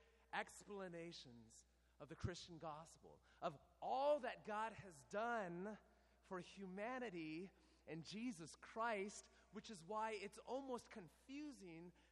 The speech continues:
to land at the end of this letter to the Roman Christian church, written by the Apostle Paul, this long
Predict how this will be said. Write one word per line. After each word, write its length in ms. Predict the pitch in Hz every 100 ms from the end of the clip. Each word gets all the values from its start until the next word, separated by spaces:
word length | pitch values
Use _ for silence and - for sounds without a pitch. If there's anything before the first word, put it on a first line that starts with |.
| - -
to 60 | 156 180
land 300 | 254 277 240
at 100 | 180
the 140 | 185 -
end 220 | 285 302 277
of 160 | 156
this 240 | 175 - 156 139
letter 300 | 127 120 139
to 100 | 175
the 100 | 143
Roman 360 | 131 143 151 139
Christian 420 | 127 143 - - 98 - -
church, 380 | 107 117 - - - - -
written 500 | 143 180 180 170 143
by 180 | 139 135
the 120 | 127
Apostle 520 | 117 - 135 135 117 101 - -
Paul, 540 | 220 214 104 98 151 - - - - -
this 200 | 165 - 120 135
long 500 | 185 233 240 247